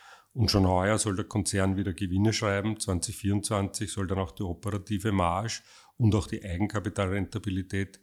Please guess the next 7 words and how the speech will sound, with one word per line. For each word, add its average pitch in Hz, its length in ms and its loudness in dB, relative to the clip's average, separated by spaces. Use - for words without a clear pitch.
sollen 98 260 4
beide 92 320 0
eben 92 220 0
wieder 95 240 -6
zweistellige 87 680 -2
Prozentwerte 87 840 -6
erreichen. 78 720 -8